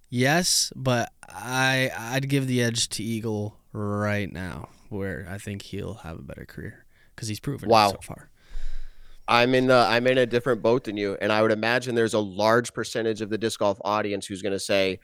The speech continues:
Speaker 2: "Absolutely, they see a higher ceiling with A B," and they've probably seen it all along, but what we're waiting for is this breakthrough. So now, if we place our bets, and we're not gonna do that, I almost lost a bet. We'll talk about that, Ben.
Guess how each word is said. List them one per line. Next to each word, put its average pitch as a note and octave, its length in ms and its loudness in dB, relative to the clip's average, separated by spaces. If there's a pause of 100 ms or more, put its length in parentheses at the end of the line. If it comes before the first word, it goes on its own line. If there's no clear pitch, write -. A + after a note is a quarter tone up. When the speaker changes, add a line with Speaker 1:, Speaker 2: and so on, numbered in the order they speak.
(540)
Speaker 2:
"Absolutely, A#2+ 720 4
they A2 140 2
see A#2+ 180 0
a G#2 80 4
higher G#2+ 380 2
ceiling G#2+ 440 0
with G2+ 220 -4
A G2+ 160 0
B," F#2 300 -2
and G#2 100 -2
they've G2+ 180 0
probably B2+ 440 4
seen A2 280 -2
it G#2 120 0
all A2 320 6
along, A2 480 4 (440)
but A2+ 160 0
what B2 200 6
we're A#2+ 120 4
waiting B2+ 360 4
for A2 200 0
is G2+ 140 -2
this G#2 180 -6
breakthrough. A2 600 0 (100)
So - 180 -2
now, A2 360 2 (200)
if A#2+ 120 -2
we B2+ 120 0
place D#3 320 4
our A#2+ 120 6
bets, G2+ 520 2
and G2+ 160 -2
we're A2 80 2
not A#2 180 2
gonna A2 140 0
do G2+ 220 -4
that, F#2 180 0
I G2+ 60 2
almost B2+ 320 2
lost A2+ 280 2
a G#2 60 -2
bet. F#2 240 0
We'll F#2 100 -6
talk G2 300 -2
about F2+ 220 -4
that, E2 180 -4
Ben. E2 220 -2